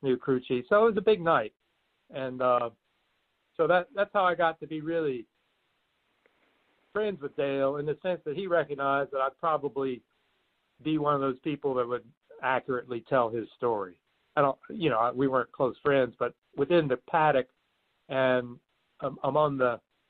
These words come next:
the riders, you know, he, he, uh, and I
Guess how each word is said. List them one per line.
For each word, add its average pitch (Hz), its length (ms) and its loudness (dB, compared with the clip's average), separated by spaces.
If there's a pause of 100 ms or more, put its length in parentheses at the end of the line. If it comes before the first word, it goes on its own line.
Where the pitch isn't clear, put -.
(100)
the 131 80 -8
riders, 131 500 0 (540)
you 139 100 -10
know, 127 120 -6
he, 143 300 -6
he, 143 320 -6 (540)
uh, 107 380 -2 (420)
and 139 140 -2
I 127 340 2